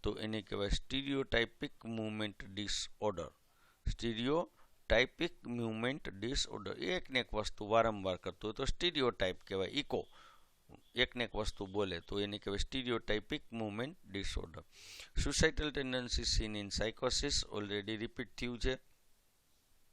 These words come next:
Sexual arouse occur with the wearing cloth of opposite sex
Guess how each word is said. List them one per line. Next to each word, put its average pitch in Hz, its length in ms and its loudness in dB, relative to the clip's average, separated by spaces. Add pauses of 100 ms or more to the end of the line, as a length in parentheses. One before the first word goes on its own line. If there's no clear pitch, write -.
(1200)
Sexual 160 600 4
arouse 120 720 6 (120)
occur 117 460 2
with 98 280 -6
the 135 340 4 (320)
wearing 120 540 2 (160)
cloth 139 400 -2
of 113 180 0
opposite 110 420 -2
sex - 440 -2